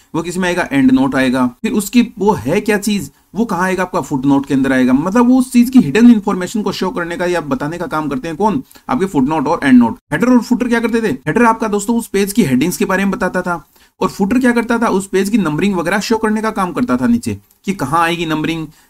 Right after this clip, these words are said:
लेफ्ट में आएगी, राइट में आएगी, सेंटर में आएगी, और किस तरह से नंबरिंग आएगी, वो दोस्तों कौन करता था, आपका फुटर करता था। तो फुटर और फुटनोट के अंदर दोस्तों काफी डिफरेंस है। देखिए दोस्तों, अब आगे चलते हैं, हमारे पास क्या आता है, नेक्स्ट फुटनोट। उसमें क्या लिखा हुआ है, navigate to the next footnote in the document, click the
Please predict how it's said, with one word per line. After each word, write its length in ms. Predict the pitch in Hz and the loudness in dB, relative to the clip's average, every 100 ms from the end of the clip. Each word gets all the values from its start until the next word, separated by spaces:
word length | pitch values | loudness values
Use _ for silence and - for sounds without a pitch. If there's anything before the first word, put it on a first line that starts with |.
| - | 0
लेफ्ट 220 | 160 165 | 0 0
में 120 | 165 | -4
आएगी, 200 | 160 156 | -2 -2
राइट 260 | 151 156 156 | -2 -2 -4
में 100 | 160 | -6
आएगी, 160 | 160 | -4
सेंटर 300 | 156 151 156 | -4 -4 -4
में 120 | 160 156 | -6 -4
आएगी, 220 | 151 160 | -4 -4
और 140 | 160 | -4
किस 200 | 151 220 | -2 -2
तरह 140 | 170 160 | 0 -2
से 120 | 170 | -2
नंबरिंग 340 | 147 151 165 | 0 -2 -2
आएगी, 280 | 151 147 151 147 - - | -2 -2 -4 -8 -14 -6
वो 140 | 160 277 | 0 2
दोस्तों 260 | 247 233 | 2 0
कौन 180 | 233 220 | -2 -2
करता 240 | 220 220 | -2 -2
था, 60 | 214 | -2
आपका 160 | 202 196 | -2 -2
फुटर 280 | 143 123 | -2 -2
करता 260 | 123 110 110 | 0 -2 -2
था। 160 | 98 95 _ - | -6 -10 _ -6
तो 60 | 185 | -2
फुटर 260 | 220 262 | -2 0
और 120 | 302 - | 0 0
फुटनोट 380 | 190 185 214 | -2 -2 -2
के 80 | 214 | 0
अंदर 160 | 175 190 | -4 -4
दोस्तों 280 | 156 151 247 | -4 0 0
काफी 240 | 240 247 | 2 2
डिफरेंस 400 | 190 135 135 127 | 2 0 2 2
है। 60 | 98 | 0
देखिए 420 | - - - - | -6 -2 0 0
दोस्तों, 240 | 165 - | 0 -2
अब 120 | 156 175 | -2 -2
आगे 160 | 185 | -2
चलते 220 | 233 190 | -2 -2
हैं, 40 | 208 | 0
हमारे 160 | 208 | -2
पास 200 | 202 208 | -2 -4
क्या 120 | - 208 | -2 -4
आता 160 | 208 | -2
है, 120 | 160 - _ _ - | -6 -8 _ _ 0
नेक्स्ट 320 | 131 170 - | 2 2 -4
फुटनोट। 420 | 165 127 127 110 - 131 143 | -6 0 2 2 -6 -10 -8
उसमें 240 | 180 226 | -4 -2
क्या 100 | 226 | 0
लिखा 140 | 226 220 | 0 0
हुआ 80 | 202 | -2
है, 120 | - _ _ - | -4 _ _ -4
navigate 380 | 147 185 240 240 | 0 2 2 4
to 100 | 240 | 2
the 80 | 220 | 2
next 260 | 165 196 | 0 -2
footnote 360 | 185 175 196 214 | -4 -2 0 0
in 140 | 185 185 | -2 0
the 80 | 247 247 | 0 0
document, 440 | 151 135 123 113 101 | -2 2 4 2 0
click 200 | 196 254 | 2 2
the 100 | 226 | 4